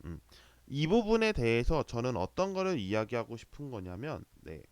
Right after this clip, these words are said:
우리 이거 일 차 함수잖아요. 이 부분이 뚫려 있다고 생각해 보십시오. 근데 이 뚫려 있는 값을 저는 A라고 해보겠습니다.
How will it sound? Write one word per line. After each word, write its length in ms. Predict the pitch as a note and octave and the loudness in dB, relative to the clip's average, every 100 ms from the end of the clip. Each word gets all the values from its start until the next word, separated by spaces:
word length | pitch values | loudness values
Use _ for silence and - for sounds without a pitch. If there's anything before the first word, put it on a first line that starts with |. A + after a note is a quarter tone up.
| _ | _
우리 340 | - D3+ G3+ B2 | -6 -2 2 2
이거 280 | D#3 D#3+ | 6 6
일 180 | G#2 E3 | 6 2
차 200 | - G#3+ | 2 2
함수잖아요. 880 | G#3 F#3 E3+ C#3+ G#2+ F2+ E2 B2 A2+ _ _ _ _ _ _ _ _ _ _ _ _ _ _ _ _ _ _ _ - | 2 0 -2 0 0 0 -4 -8 -12 _ _ _ _ _ _ _ _ _ _ _ _ _ _ _ _ _ _ _ -8
이 120 | D3 | -2
부분이 340 | E3+ E3 C#3 - | 0 2 0 -2
뚫려 300 | - C4 D4+ | -4 2 6
있다고 260 | D#4 A3+ D3+ | 6 4 0
생각해 340 | A#2+ G#2 - | 0 -4 -4
보십시오. 400 | F2 E2+ - D#2 - _ _ _ _ _ _ _ _ _ _ _ _ _ _ _ _ _ _ _ _ _ _ _ - | -2 -2 -4 -8 -8 _ _ _ _ _ _ _ _ _ _ _ _ _ _ _ _ _ _ _ _ _ _ _ -14
근데 160 | D3 | -8
이 240 | E3 B2 D3+ - | -6 -6 -8 -8
뚫려 340 | G3+ G#3+ G#3 | -6 -2 -2
있는 280 | G3+ F#3+ F#3+ | -2 -4 -8
값을 480 | - G#2 - - E3+ | -8 -10 -6 -4 -4
저는 380 | E3+ G2+ A#2 C3+ | -6 -6 -6 -6
A라고 460 | - F#2+ C#3+ D#3 B2 | -6 -6 -4 -4 -4
해보겠습니다. 680 | A#2 B2 G2 - E2 - | -6 -8 -10 -12 -20 -20